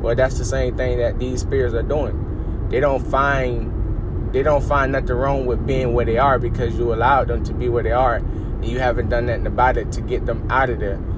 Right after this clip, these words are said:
So they're gonna be there until you find a way to get them out of there. You see what I'm saying? So since you have invited these five people to your home because you have,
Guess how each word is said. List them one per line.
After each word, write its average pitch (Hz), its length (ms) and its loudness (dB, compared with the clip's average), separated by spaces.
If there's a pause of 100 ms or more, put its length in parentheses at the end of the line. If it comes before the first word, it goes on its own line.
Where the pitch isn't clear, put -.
(200)
So 123 140 -2
they're 123 160 2
gonna 123 240 0
be 139 280 -4
there 117 360 0 (460)
until 135 280 -4
you 123 100 -2
find 123 300 0
a - 20 -2
way 120 140 0
to 117 120 -4
get 117 200 -2
them 110 120 -4
out 131 220 2
of 117 140 -2
there. 104 200 -2 (320)
You - 60 -6
see - 140 -4
what 123 60 0
I'm 113 100 -2
saying? 135 680 -2
So 123 480 2 (1700)
since - 340 -2
you 143 60 -4
have 135 240 2
invited 135 560 2
these 131 260 -2
five 127 360 2
people - 300 -4
to - 140 -4
your 127 240 0
home 131 400 0
because 120 300 -4
you 127 60 0
have, 120 260 2